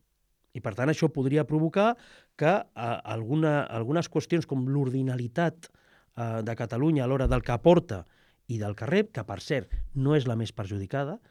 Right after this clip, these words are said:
eh, per exemple, surt més perjudicada a Madrid, Balears o València que Catalunya en aquest repartiment, però és veritat que Catalunya surt, eh, perjudicada, entre cometes, d'aquest repartiment. Doncs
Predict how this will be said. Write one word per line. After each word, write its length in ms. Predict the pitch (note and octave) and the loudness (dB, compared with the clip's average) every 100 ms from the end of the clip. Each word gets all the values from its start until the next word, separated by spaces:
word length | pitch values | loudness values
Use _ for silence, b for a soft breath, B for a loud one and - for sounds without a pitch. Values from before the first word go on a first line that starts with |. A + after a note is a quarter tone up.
| b b b - | b b b -10
eh, 220 | F#2+ F#2 | -8 -8
per 120 | - F2+ | -8 -6
exemple, 240 | A2 G2+ | -4 -4
surt 240 | - C#3+ C3 | -2 0 0
més 140 | - | -2
perjudicada 580 | A#2+ G#2+ G#2+ G#2 A2 A2 | -6 -4 -4 -4 -4 -2
a 60 | G#2 | -4
Madrid, 400 | G2+ G2+ B2 G#2 | -4 -2 -4 -2
Balears 480 | G#2 G2+ A2 A2 A#2 | -4 -2 -4 -6 -6
o 60 | |
València 500 | G2+ A#2 B2 - G2+ G2 | -4 -4 -4 -6 -10 -10
que 100 | F#2+ | -12
Catalunya 640 | F2+ F#2+ D#3+ F3+ E3+ - | -10 -4 -2 0 -2 -4
en 140 | G#2 G2 | -10 -8
aquest 220 | G2 F#2 | -8 -10
repartiment, 480 | G2 G2+ C3 G3 - B B B | -10 -6 -4 -4 -6 B B B
però 160 | C3 C3+ | 2 4
és 80 | |
veritat 260 | C3 C3+ G#3 | 2 2 2
que 120 | G3+ | 4
Catalunya 380 | C#3+ B2 A#2+ A#2 | 0 0 -2 -4
surt, 260 | - B2+ G#2 b b b | -4 -4 -6 b b b
eh, 340 | A#2+ A2+ G#2+ | -2 0 -2
perjudicada, 720 | G#2 A#2+ B2+ B2 D#3 A#2+ F2+ G#2+ | -2 -2 0 2 2 0 -4 -10
entre 200 | A2+ A#2+ | -8 -4
cometes, 340 | C3 B2+ A2+ | -4 -2 -6
d'aquest 240 | A#2 B2+ | -6 -4
repartiment. 480 | A2+ A2 G#2+ G2 D2+ - B B | -4 -6 -8 -10 -10 -16 B B
Doncs 220 | A2+ G#2+ | -10 -10